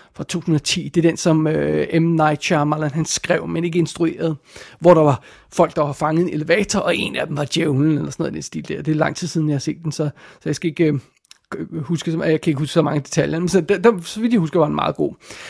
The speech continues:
Øh, der er jo også lavet sådan noget som, øh, den film, der hedder Nine eleven fra to tusind og sytten, hvor, øh, blandt andet Charlie Sheen og Gina Gershon er med. Det var sådan en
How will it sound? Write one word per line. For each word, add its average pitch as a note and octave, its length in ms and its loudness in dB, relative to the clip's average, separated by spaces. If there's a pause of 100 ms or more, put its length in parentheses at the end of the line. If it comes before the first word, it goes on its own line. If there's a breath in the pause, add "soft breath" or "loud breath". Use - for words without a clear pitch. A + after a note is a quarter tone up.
(140 loud breath)
Øh, E3+ 460 8
der F3 80 8
er F3 40 8
jo E3+ 60 8
også G3+ 220 6
lavet G#3 180 8
sådan A3 120 2
noget F3 140 2
som, E3 360 0
øh, D3 280 0
den E3+ 160 0
film, - 220 -6
der E3 80 -6
hedder D3+ 360 4
Nine D#3+ 160 6
eleven D#3 520 4 (200)
fra E3 80 -6
to - 180 -6
tusind E3 180 -6
og D3+ 80 -2
sytten, E3+ 480 0 (560 loud breath)
hvor, D#3 420 2
øh, C#3+ 240 0
blandt D#3+ 180 0
andet E3 160 0
Charlie D3 260 2
Sheen F#3 400 4
og D#3+ 80 -4
Gina D#3 260 -2 (100)
Gershon E3+ 400 2
er D3+ 40 0
med. D3 140 0
Det C#3+ 120 -6
var D3+ 60 -6
sådan F3 160 -2
en - 460 -10